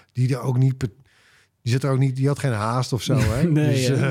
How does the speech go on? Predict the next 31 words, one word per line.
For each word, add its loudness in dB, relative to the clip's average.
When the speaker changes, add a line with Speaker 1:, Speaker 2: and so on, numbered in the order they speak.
Speaker 1:
eh, 0
Speaker 2:
Nee. -2
Dus -2
al, 0
ondanks 2
al 2
die 2
miljarden 2
Speaker 1:
ja, 2
Speaker 2:
maakt -4
het -2
Speaker 1:
ik -2
Speaker 2:
weinig 0
Speaker 1:
snap 0
Speaker 2:
indruk. 0
Speaker 1:
het 2
niet. -2
Weet -2
je, -4
Speaker 2:
Nee. 0
Speaker 1:
dat 0
die, -2
ik -6
snap -2
het -4
ergens -2
echt -2
niet. 0
Weet -4
je, -4
dat, -2